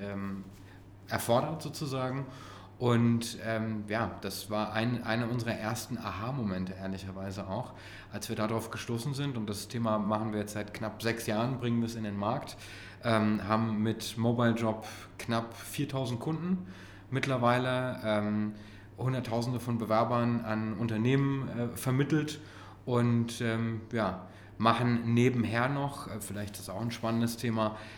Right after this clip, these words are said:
ähm, nebenher noch sehr viel Marktforschung im Bereich Nicht-Akademiker oder Blue Collar,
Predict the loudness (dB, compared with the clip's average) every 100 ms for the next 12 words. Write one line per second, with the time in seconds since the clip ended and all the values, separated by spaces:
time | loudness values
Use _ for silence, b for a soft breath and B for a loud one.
0 | -8 -2 0 2 2 2 2 2 0 -2
1 | -2 2 4 2 0 -4 -4 -2 -2 -4
2 | -2 -2 -2 -2 -2 -2 -4 -4 -6 -4
3 | -4 -4 -4 -4 -4 -2 -4 -4 -6 -4
4 | -2 -2